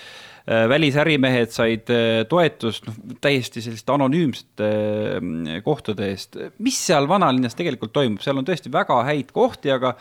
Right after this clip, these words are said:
aga selline, selline keskmine koht, kui sa lähed vanalinna, see on nagu täiesti anonüümne, teenindaja ei räägi sinuga tihtipeale eesti keeles, no hind on nagu vanalinna hind, aga, aga noh, see toidu kvaliteet on nagu väga kehv. Et kuidas see vanalinn on meil nagu selliseks muutunud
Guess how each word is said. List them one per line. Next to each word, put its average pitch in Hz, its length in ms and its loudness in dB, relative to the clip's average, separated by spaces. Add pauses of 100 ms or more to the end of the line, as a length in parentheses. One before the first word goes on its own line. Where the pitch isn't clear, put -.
(380)
aga 139 140 -4
selline, 147 320 -4 (520)
selline 160 300 -8
keskmine 151 440 0
koht, 196 220 0
kui 135 100 -8
sa 139 80 0
lähed 131 160 0
vanalinna, 123 460 0
see 127 100 -4
on 131 80 -2
nagu 139 200 -6
täiesti 180 360 0
anonüümne, 180 680 2 (580)
teenindaja 156 440 2
ei 131 80 2
räägi 131 240 0
sinuga 127 220 -4
tihtipeale 123 500 -2 (460)
eesti 151 260 -6
keeles, 175 380 0
no 113 100 -4
hind 165 300 2
on 120 100 0
nagu 123 140 -4
vanalinna 175 500 2
hind, 156 240 -2
aga, 127 220 0 (220)
aga 120 140 -6
noh, 127 100 -6
see 135 120 -8
toidu 160 320 0
kvaliteet 131 720 0
on 113 100 -4
nagu 117 180 -8
väga 151 220 -4
kehv. 185 180 -8
Et - 100 -20
kuidas 254 400 -2
see 151 100 -4
vanalinn 123 500 2
on 117 60 0
meil 120 180 -2
nagu 117 300 -4 (520)
selliseks - 480 -6
muutunud - 640 -14